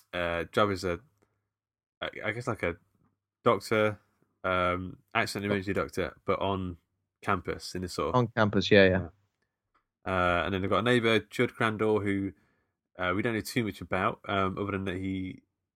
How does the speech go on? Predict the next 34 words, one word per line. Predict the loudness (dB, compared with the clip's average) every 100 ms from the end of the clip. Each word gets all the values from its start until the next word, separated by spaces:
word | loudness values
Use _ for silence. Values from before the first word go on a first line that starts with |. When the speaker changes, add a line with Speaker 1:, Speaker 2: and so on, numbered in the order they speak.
| _ -10
Speaker 1:
had | -6
a |
wife | 2 2 2
who | -2
died | 0 0 0
at |
some | -4 -6
point | -6 -4
called | -6 -6
Norma. | -4 -4 -4 -10 _ _ _
He | -12
smokes, | -2 2 2 4
Speaker 2:
Mm-hmm. |
Speaker 1:
he's | 2
got | 2
tobacco-stained | -2 -2 0 -2 -2 0 0 -4 -10 _ _ _ _ _ _ _ -8
moustache | -6 -2 -2 -2 -4
and | -8 -8 -16 _ _ _ _ -16 -4
beard | 2 2 2
and | -4
soul | -2 -2
patch. | -2 -4 -6 -18 _ _ _ _ _ _
Speaker 2:
Yep. | 8 8
Speaker 1:
Um, | 8 -4 -10 _ -20 -20 _ _ _ _
and | -4 -2 0
then | 6 8 8 4 -2 -12 -18 _
there's | 2 4 4 2
the | 0
Orinco | 2 2 4 0 0
trucks | -2 -6 -8
who, | -10 -8
which | -10
fly | -8 -2 2 2
by. | 0 0 -2 -4